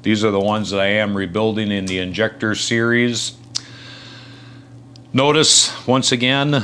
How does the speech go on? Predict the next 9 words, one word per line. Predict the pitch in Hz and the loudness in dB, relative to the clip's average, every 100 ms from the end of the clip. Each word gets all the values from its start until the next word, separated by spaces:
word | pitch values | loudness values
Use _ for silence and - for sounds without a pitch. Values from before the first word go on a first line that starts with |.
| 90 | -4
that | 95 104 104 107 104 - - - - | -2 0 2 0 -2 -8 -20 -20 -8
the | 107 | -8
poppet | - 127 131 139 127 - - - | -2 0 0 -2 -4 -8 -20 -6
is | 101 101 98 | -2 -2 -2
sitting | - - - 113 117 110 | -6 -6 -6 -2 -2 -2
in | 104 | -4
the | 101 | -6
correct | - 120 120 - | -4 -4 -4 -8
position. | 107 110 113 - 78 78 | -4 -2 -4 -4 -8 -10